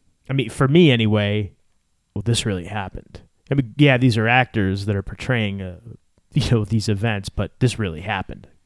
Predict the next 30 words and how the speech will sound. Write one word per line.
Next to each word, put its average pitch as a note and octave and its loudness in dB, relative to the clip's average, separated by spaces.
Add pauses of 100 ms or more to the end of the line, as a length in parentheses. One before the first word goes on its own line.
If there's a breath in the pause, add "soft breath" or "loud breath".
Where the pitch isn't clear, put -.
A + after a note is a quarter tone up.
(440 soft breath)
That C3+ 2
immediately B2 4
makes G2+ -4
it F2 -16
scarier F2+ -4
to F2 -10
me. F#2+ -10 (380 soft breath)
To F#3+ 6
me. B2 4 (520 soft breath)
I B2 -2
don't B2 2
know B2 6
if A2+ 0
everybody B2 2
has A2 -4
that G#2 -6
same G#2 -6 (800)
feeling A#2+ 0
or G#2+ 0
reaction, G#2+ -4
but G#2 -8
for - -8
me, C#3+ 0
when A#2+ 0
I, A2+ -4 (100)
when C#3+ 0
I D3 4
would C#3 -4
see D#3+ -4
that, G2 -6